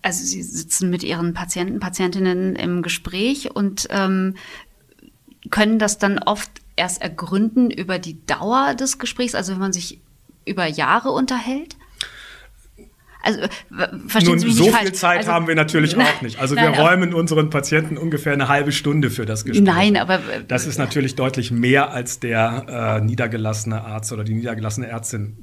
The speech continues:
Speaker 2: tun kann.
Speaker 1: Was
Speaker 2: Und
Speaker 1: ich meine ist, dass man vielleicht, ähm, die Ausprägung erst über eine gewisse Dauer feststellt.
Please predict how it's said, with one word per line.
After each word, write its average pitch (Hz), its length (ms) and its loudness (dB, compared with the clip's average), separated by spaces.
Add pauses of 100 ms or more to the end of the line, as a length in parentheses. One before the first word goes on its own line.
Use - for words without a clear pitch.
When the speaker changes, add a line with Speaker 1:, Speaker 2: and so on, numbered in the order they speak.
Speaker 2:
tun 104 300 -8
kann. - 240 -12 (380)
Speaker 1:
Was 214 120 4
Speaker 2:
Und - 80 0
Speaker 1:
ich 214 100 2
meine 233 280 4
ist, - 240 -2 (200)
dass 220 260 0
man 220 160 2
vielleicht, 214 500 0
ähm, 202 320 4
die 196 160 0
Ausprägung 214 580 0
erst 202 240 0
über 208 120 -2
eine 202 180 2
gewisse 208 320 0
Dauer 220 400 0
feststellt. - 880 -4